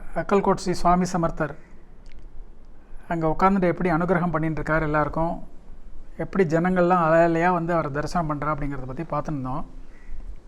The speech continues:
ஆக்சுவலா சுவாமி வந்து ரொம்ப அழகா இந்த மாதிரி ஜனக்கூட்டம் ஜாஸ்தியானவுடனே பாலப்பா வந்து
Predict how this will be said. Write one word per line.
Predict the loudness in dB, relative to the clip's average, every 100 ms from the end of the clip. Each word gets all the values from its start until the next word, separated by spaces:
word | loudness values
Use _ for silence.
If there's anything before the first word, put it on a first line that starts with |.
| -14 -12 -12 -12 -14 -16 -12 -8 -8 -10 -8
ஆக்சுவலா | 2 6 6 6
சுவாமி | 6 8 6
வந்து | 6 8 8 8 2 -2 -8 -14 -14 -12 -10 -8 -8 -8 -8 -4
ரொம்ப | 2 8 10
அழகா | 10 10 8 6 2 -8 -14 -16 -16 -18 -14 -12
இந்த | -4 2
மாதிரி | 4 6
ஜனக்கூட்டம் | 6 6 4 4 4 6
ஜாஸ்தியானவுடனே | 6 4 2 2 2 0 2
பாலப்பா | 6 6 6 4 2
வந்து | 4 4